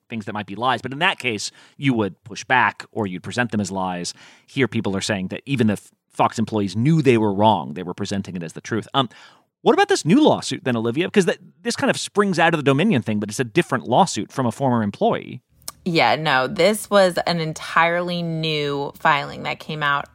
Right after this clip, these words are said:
Speaker 2: sort of left field yesterday that no one was really expecting. You have a Fox News producer who used to work for Bartiromo, the host I mentioned earlier, and now works for Tucker Carlson,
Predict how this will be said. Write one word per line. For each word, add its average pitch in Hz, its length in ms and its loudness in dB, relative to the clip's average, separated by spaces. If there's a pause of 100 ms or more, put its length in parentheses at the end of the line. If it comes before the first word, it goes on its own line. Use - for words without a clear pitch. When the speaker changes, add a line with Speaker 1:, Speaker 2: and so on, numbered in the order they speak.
(140)
Speaker 2:
sort 254 240 2
of 233 100 -4
left 160 240 4
field 156 300 2
yesterday 147 500 -2
that 143 180 -6
no 160 360 -2
one 180 100 -4
was 156 180 -8
really 151 280 -4
expecting. 147 640 -6
You 151 120 -8
have 151 320 2 (800)
a 180 60 4
Fox 208 460 2
News 175 200 -2
producer 151 680 0
who 151 200 -6
used 156 420 -6
to 208 80 -2
work 156 220 -2
for 147 380 -2
Bartiromo, 143 760 0
the 143 120 -4
host 143 360 -6
I 139 360 -2 (400)
mentioned 160 420 -4
earlier, 147 380 2
and 147 180 -4
now 156 240 4
works 151 320 -2
for 147 320 0
Tucker 156 320 -8
Carlson, 143 680 0